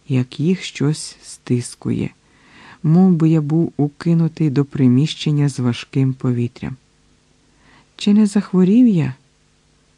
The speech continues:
Здається, ні, голова не болить, от лише ця несподівана виснаженість.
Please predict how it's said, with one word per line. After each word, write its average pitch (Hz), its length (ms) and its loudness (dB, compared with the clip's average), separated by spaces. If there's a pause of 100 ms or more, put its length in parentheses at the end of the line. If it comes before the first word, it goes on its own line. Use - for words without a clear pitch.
Здається, 165 640 0
ні, 185 580 4
голова 139 520 0
не 175 140 2
болить, 165 480 -2 (600)
от 214 240 -2
лише 190 380 0
ця 190 280 -2
несподівана 165 1120 -2
виснаженість. 127 1200 -4